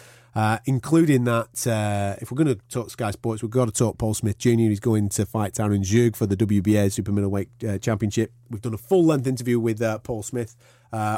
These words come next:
on, well, it's available on our website now, fight disciples dot com. We had a little bit of a chat about it, uh, on our Radio City talk show, which caters for Merseyside boxing.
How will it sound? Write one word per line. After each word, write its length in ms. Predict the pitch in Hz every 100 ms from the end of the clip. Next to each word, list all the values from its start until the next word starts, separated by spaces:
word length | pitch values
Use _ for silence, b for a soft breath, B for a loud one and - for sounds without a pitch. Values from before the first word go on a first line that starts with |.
| -
on, 640 | 113 110 110 107 107 104
well, 140 | - 87
it's 140 | -
available 340 | 92 110 98 101
on 100 | 98
our 60 |
website 340 | 101 98 104 95
now, 160 | 101
fight 220 | - 104
disciples 380 | 92 110 98 101
dot 240 | 101 85 -
com. 180 | 113
We 80 | 110
had 80 | 104
a 60 | 127
little 180 | -
bit 140 | 151 113
of 40 |
a 40 | 123
chat 260 | 139 120
about 300 | 123 117 -
it, 140 | 113 - b b b b
uh, 220 | 113 110 -
on 120 | 110
our 180 | 110 107
Radio 340 | 110 107 110
City 320 | 98 110 - 98
talk 280 | 127 117
show, 140 | - 110
which 200 | 98 -
caters 300 | 120 - 104
for 120 | 104
Merseyside 760 | 104 110 104 104 - 110 101
boxing. 420 | 110 117 - 123